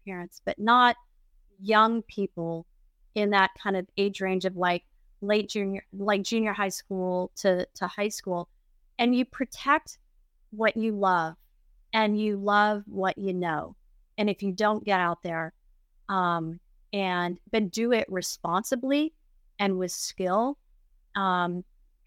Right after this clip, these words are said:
we're gonna lose access if we don't do it responsibly.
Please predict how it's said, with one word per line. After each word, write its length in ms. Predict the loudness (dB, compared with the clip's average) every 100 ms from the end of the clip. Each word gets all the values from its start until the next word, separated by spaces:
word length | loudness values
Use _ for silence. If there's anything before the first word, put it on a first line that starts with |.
| -20 -6
we're 200 | -2 0
gonna 80 |
lose 380 | 0 2 2 4
access 640 | 4 4 0 -2 -2 -4 -8
if 100 | -4
we 80 | 0
don't 240 | 2 2
do 80 | 0
it 80 | -4
responsibly. 800 | -4 -6 -4 -6 -6 -10 -10